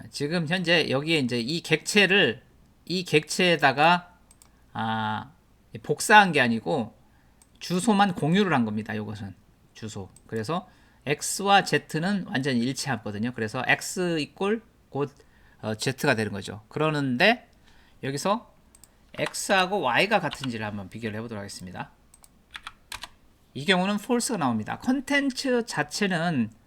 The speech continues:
이렇게 애플과 오렌지로 같을지 모르겠지만 이 객체하고 이 Y 객체하고는 별개의 객체거든요.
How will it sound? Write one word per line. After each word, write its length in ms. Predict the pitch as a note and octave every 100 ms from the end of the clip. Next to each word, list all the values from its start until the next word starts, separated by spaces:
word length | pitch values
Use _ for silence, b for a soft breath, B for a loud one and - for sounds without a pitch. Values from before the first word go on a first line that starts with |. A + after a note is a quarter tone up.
| - _ _
이렇게 520 | - D3 - C#3+ E3 - _ -
애플과 500 | C3 - D#3+ D3+ B2+
오렌지로 460 | C#3 D3+ C#3 A#2+
같을지 440 | - A#2+ D#3+ - A#2
모르겠지만 800 | A2+ B2 A2+ - G#2+ A2+ F3+ A3 - _ _ b b b b b b b
이 260 | F3+ G#3+
객체하고 840 | G#3+ D#3+ D3 - D3+ C3+ D#3+ F3 - _ -
이 180 | C3+
Y 300 | A#2 A#2+ C#3+
객체하고는 600 | C3 A2+ - A2+ G#2+ C3 -
별개의 420 | C#3 E3+ G3+ D3+
객체거든요. 640 | A2 - G#2 G2+ G2 C3+